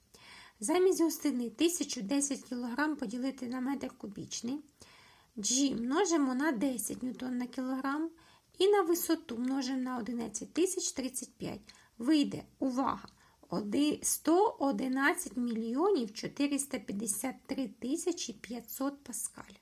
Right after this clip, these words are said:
Або це сто одинадцять тисяч чотириста п'ятдесят три цілих п'ять десятих кілопаскалі, або це сто одина-, е, сто одинадцять цілих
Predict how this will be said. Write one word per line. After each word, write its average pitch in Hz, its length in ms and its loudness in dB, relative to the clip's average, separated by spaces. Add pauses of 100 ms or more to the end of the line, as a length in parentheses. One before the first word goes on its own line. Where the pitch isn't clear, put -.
(840)
Або 269 380 2
це 226 280 -4
сто - 640 2
одинадцять 240 840 -4
тисяч 277 340 -2
чотириста 240 560 -6
п'ятдесят - 580 -6
три 226 160 -6
цілих 240 360 -4
п'ять 220 200 -10
десятих 214 480 -6 (140)
кілопаскалі, - 1000 0 (580)
або 262 340 0
це 269 160 -6
сто - 400 2
одина-, 254 420 0 (140)
е, - 380 -4
сто 277 300 0
одинадцять 247 720 -4
цілих 320 480 2